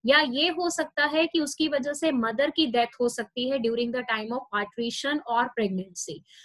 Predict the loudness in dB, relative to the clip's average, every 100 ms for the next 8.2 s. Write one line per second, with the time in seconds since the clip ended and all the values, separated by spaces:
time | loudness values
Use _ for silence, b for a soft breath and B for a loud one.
0 | B 2 2 4 0 0 2 0 2 0
1 | 0 -2 0 -2 0 0 0 -2 -2 -2
2 | 0 0 0 -2 0 -2 -2 -4 -6 -6
3 | 0 0 2 0 -2 -2 -2 -2 0 -2
4 | -2 -4 -4 -2 -4 0 0 0 -2 -2
5 | -2 -2 -2 -2 -4 0 -2 -2 B B
6 | 2 4 2 2 2 2 0 0 0 2
7 | 4 4 2 0 -4 -6 -8 -2 -2 0
8 | -2